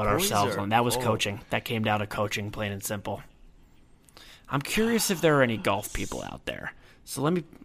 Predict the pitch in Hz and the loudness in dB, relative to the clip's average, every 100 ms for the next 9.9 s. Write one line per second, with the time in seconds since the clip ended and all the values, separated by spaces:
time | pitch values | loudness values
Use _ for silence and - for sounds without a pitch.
0 | - - _ 156 170 170 156 98 120 165 | -20 -20 _ 0 2 4 4 4 4 2
1 | 151 147 131 120 110 95 101 104 - 104 | 4 4 4 2 2 4 4 2 -4 -8
2 | 98 - - - - - - - - - | -8 -10 -16 -20 -20 -20 -20 -20 -20 -8
3 | - 147 - 156 143 135 127 113 110 - | 0 2 2 2 6 6 6 2 -2 -2
4 | - 147 - - 113 95 104 - - _ | -2 -4 -6 -4 -4 -4 -8 -16 -20 _
5 | _ - - - - 147 147 147 139 135 | _ -20 -20 -20 -2 2 4 4 4 4
6 | 127 120 113 117 113 - - - 302 302 | 4 2 0 -2 -6 -14 -18 0 6 6
7 | 294 - - 127 - 110 - 92 - - | 6 0 4 4 4 2 0 0 -4 -6
8 | - - - - - - - 120 107 104 | -6 -6 -6 -6 -8 -10 -4 -2 -2 -4
9 | - 123 - 123 101 98 - 92 | -4 0 4 4 4 0 0 -8